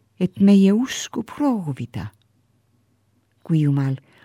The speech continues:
on nõuks võtnud kirikut puhastada, siis teeb ta seda nende kaudu, keda ta selleks on valinud.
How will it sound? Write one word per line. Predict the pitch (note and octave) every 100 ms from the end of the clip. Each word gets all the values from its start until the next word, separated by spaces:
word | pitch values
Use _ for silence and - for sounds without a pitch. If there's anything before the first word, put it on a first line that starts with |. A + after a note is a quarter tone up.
| _ -
on | D#3
nõuks | D3+ D3 C#3 - -
võtnud | D3 C#3+ D#3 C3+ _
kirikut | E3+ C#3+ C3+ - - - - - _
puhastada, | C3 A#2 A#2 - - F#3 - G#3 - _ _ _ _ _ _ -
siis | D3+ -
teeb | D#3 C3 B2
ta | - F3
seda | F#3+ F#3 E3+
nende | C#3+ C3+ C3 E3
kaudu, | D#3 D#3 D#3 - A#3 - - -
keda | - E3 D#3
ta | D3
selleks | C#3+ D#3+ C#3+ C#3 - E3+
on | D#3+
valinud. | F#3+ B3+ G3+ B2+ A#2+ -